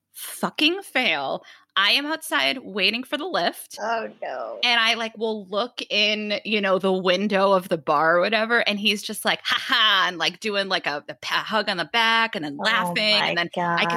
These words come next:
Speaker 1: could see somebody else coming up and adding to the conversation. And then I end up looking
Speaker 2: Right.
Speaker 1: like the bitchy wife
Speaker 2: Yes.
Speaker 1: who's like, "Uh,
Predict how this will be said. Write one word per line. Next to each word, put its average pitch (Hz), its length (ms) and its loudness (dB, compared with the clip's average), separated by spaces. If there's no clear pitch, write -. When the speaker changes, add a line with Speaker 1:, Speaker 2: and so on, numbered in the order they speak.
Speaker 1:
could - 20 -4
see 233 320 -2
somebody 202 380 0
else 220 220 0
coming 220 280 0
up 220 100 0
and 175 140 -2
adding 220 300 0
to 220 100 -10
the - 80 -6
conversation. 202 800 -2
And 214 100 0
then 196 140 -2
I 311 380 2
end 339 120 0
up 233 160 -2
looking 165 600 -2
Speaker 2:
Right. 226 260 4
Speaker 1:
like 196 220 0
the 190 80 -4
bitchy 214 520 -2
wife 226 800 0
Speaker 2:
Yes. 151 420 2
Speaker 1:
who's 277 200 -6
like, 254 240 0
"Uh, 262 240 2